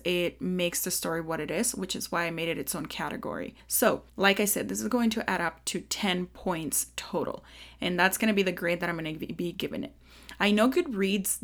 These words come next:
does a good job about the rating system, but I feel like the rating system is a little bit flawed.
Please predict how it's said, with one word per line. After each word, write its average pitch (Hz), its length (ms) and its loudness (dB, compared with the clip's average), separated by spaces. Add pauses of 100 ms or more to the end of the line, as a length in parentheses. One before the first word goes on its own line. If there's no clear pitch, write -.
(160)
does 170 420 4
a 170 460 2 (140)
good 190 200 4
job 175 500 0
about 175 520 -2
the 180 80 0
rating 170 400 0
system, 240 380 2
but 202 100 4
I 175 80 4
feel 220 480 4
like 196 200 4
the 185 120 2
rating 170 320 0
system 220 320 2
is 190 100 0
a 185 60 0
little 170 180 2
bit 160 180 -4
flawed. - 440 -2